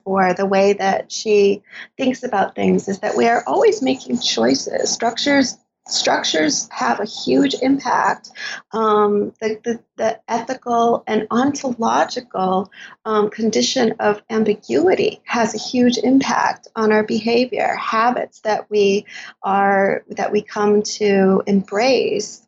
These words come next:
are born of those two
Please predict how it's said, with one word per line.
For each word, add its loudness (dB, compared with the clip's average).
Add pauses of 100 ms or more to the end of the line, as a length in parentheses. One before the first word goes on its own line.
are 2 (100)
born 0
of 0 (360)
those 2 (120)
two 2